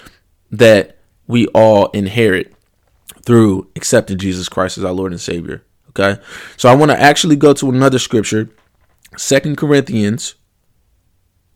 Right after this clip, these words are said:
chapter five, verse seventeen.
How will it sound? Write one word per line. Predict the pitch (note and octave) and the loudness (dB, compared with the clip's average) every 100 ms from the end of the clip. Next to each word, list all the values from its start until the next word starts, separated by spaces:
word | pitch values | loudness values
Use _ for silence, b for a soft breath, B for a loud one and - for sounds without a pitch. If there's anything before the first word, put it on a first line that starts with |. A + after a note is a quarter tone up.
| _ - | _ -2
chapter | C3 - D3 | 0 0 -2
five, | - A2 G2+ G#2 G#2 - _ - | 0 2 2 0 -2 -10 _ -4
verse | A2 - | -2 0
seventeen. | G#2+ G#2 G2+ G#2 F2+ A#2+ | 0 0 -2 -4 -4 -10